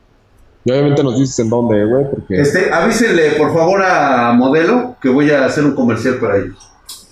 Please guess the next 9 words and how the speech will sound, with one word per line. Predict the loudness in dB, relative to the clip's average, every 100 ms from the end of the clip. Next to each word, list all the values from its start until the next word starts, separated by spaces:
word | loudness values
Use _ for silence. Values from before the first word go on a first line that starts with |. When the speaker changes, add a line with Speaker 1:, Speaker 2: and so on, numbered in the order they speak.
| _
Speaker 1:
Venga, | -6 -2 -2
venga. | -2 -2 -4 -8 -18 _ _ _ _
El | -2 0
Rayo, | 0 0 2 2 2 2 2 2
Nick, | 2 0 -2 -6
me | -4
preguntan | 0 0 0 0 0
en | 0
Speaker 2:
Espérate. | 0 0